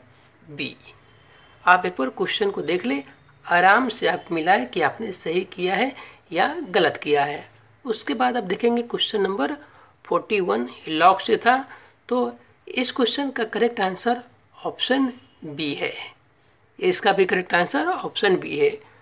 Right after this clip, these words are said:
So, हम लोगों ने अभी पाँच मिनट के अंदर ही दस क्वेश्चन सॉल्व कर लिए हैं। अभी और क्वेश्चन डिस्कस करने वाले हैं, आप बस देखते रहिए।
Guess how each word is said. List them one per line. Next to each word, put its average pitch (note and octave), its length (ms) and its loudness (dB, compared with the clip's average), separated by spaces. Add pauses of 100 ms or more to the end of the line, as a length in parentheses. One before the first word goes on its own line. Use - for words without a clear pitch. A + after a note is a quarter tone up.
(140)
So, - 120 -8
हम F3 180 2
लोगों G#3 200 6
ने A3+ 120 2
अभी A3 100 0
पाँच G3 460 2
मिनट G3+ 200 4
के F3+ 100 0
अंदर F3 240 2
ही G3+ 100 6
दस F3 260 -2
क्वेश्चन F#3+ 380 -6 (480)
सॉल्व F3 160 -2
कर F3 260 -4
लिए G#3 240 2
हैं। A#3+ 240 -4 (340)
अभी F3+ 180 -6
और F#3 180 2
क्वेश्चन A#3 380 -4 (560)
डिस्कस G#3+ 340 2
करने D3+ 260 2
वाले D3 260 4
हैं, C4+ 180 -2 (380)
आप - 280 -6
बस A#3 240 2
देखते D#3 340 -4
रहिए। D3+ 380 -4